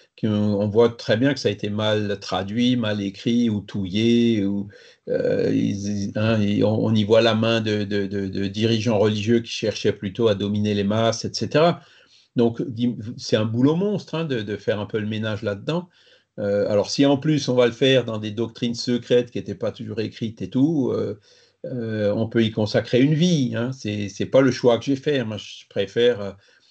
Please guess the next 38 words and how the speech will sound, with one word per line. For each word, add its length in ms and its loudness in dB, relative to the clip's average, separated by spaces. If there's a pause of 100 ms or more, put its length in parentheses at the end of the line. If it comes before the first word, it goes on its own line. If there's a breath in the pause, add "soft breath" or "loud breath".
(200 soft breath)
c'est 140 -18
sûr 260 -6
que 60 -4
le 300 -2
livre 200 -4
des 200 -6
esprits 300 -2
de 60 -14
Kardec, 540 -2
euh, 600 -4
voilà, 240 -6
en 80 -6
quatre 220 -2
cents 180 -4
pages, 400 0
euh, 180 -2
il 60 -4
y 60 -4
a 40 -6
quand 180 -6
même 280 -2
les 180 -2
choses 320 0
qui 100 -12
sont 140 -4
expliquées, 720 2
euh, 80 2
de 100 -2
façon 320 -4
beaucoup 300 -4
plus 240 -6
ouverte, 340 0
beaucoup 240 -6
plus 180 -8
carrée, 580 2 (580 loud breath)
beaucoup 260 -2
plus 160 -10
directe. 560 -2